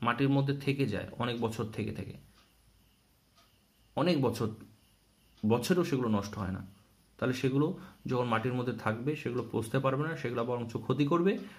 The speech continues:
মৃত্তিকা দূষণ করবে। এই যে প্লাস্টিক, ছাই, পিচ, রাস্তা তৈরি করার জন্য যে পিচ ব্যবহার করা হয়, এগুলো কিন্তু অভঙ্গুর পদার্থ, এগুলো কিন্তু প্র-, প্রকৃতিতে কিন্তু মেশে না।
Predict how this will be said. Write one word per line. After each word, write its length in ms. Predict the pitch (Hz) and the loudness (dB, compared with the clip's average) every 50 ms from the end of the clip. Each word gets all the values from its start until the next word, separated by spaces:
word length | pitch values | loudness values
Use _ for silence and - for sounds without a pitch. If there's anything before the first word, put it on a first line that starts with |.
| - - _ - | -20 -12 _ -4
মৃত্তিকা 600 | 120 120 123 135 160 139 - - - 175 156 151 | 0 4 6 6 6 4 4 2 2 2 4 4
দূষণ 360 | 131 117 110 - - 113 107 | 2 2 0 -2 0 0 0
করবে। 340 | 107 107 104 101 - - - - - - - _ - - _ _ _ _ _ _ _ _ _ _ _ _ _ - _ _ _ - | 0 0 -2 -4 -4 -6 -8 -10 -12 -20 -20 _ -20 -20 _ _ _ _ _ _ _ _ _ _ _ _ _ -20 _ _ _ 0
এই 80 | 131 | 2
যে 60 | 127 123 | 2 4
প্লাস্টিক, 600 | - 135 139 143 143 143 - 135 113 107 107 - | 6 6 6 6 6 4 2 2 2 2 2 0
ছাই, 360 | - 139 127 123 117 113 107 107 - | 0 2 4 4 4 2 0 -2 -4
পিচ, 320 | 151 151 135 107 - - - - - - _ _ _ _ _ _ _ _ _ - | -2 -2 -2 -2 -2 -6 -10 -14 -18 -20 _ _ _ _ _ _ _ _ _ -2
রাস্তা 360 | 107 110 120 117 117 - 143 | 2 4 4 4 4 4 4
তৈরি 220 | 139 139 143 143 139 | 4 6 6 4 6
করার 460 | 139 139 135 131 135 139 - - 147 | 6 6 4 4 2 0 -4 -4 -2
জন্য 280 | 131 131 131 135 135 135 | 0 2 2 2 2 2
যে 60 | 131 | 0
পিচ 320 | - 131 131 143 143 139 | 0 2 2 2 2 2
ব্যবহার 340 | 120 123 117 113 113 113 104 | 0 0 2 2 2 2 0
করা 200 | 107 107 104 101 | 0 0 -2 -2
হয়, 180 | 110 104 - - - - | -4 -6 -8 -10 -8 -4
এগুলো 300 | - 127 127 131 131 127 | -2 0 0 0 0 0
কিন্তু 460 | 131 131 123 - - 123 120 120 - - - - _ _ - | 0 -2 -4 -2 -2 -2 -2 -4 -8 -16 -20 -20 _ _ -4
অভঙ্গুর 520 | 123 127 123 120 131 139 139 135 131 113 110 | -2 -2 0 0 2 2 4 2 2 2 2
পদার্থ, 400 | 107 104 101 98 92 - - - - - - - _ - | 2 2 2 0 0 -2 -6 -8 -8 -8 -12 -18 _ -4
এগুলো 240 | 123 123 123 131 131 | -2 2 2 2 2
কিন্তু 200 | 135 135 131 123 | 2 0 0 0
প্র-, 280 | 127 120 120 120 117 107 - | -2 -2 -2 -2 -4 -4 -2
প্রকৃতিতে 520 | - 127 123 131 127 123 127 120 123 123 | 0 0 0 0 -2 -2 -2 -2 -2 -2
কিন্তু 240 | 113 - 117 113 131 | -2 -4 -6 -4 -2
মেশে 380 | 127 113 110 113 110 - 123 110 | 0 0 0 0 0 0 0 0
না। 240 | 101 95 98 - | 0 0 -2 -6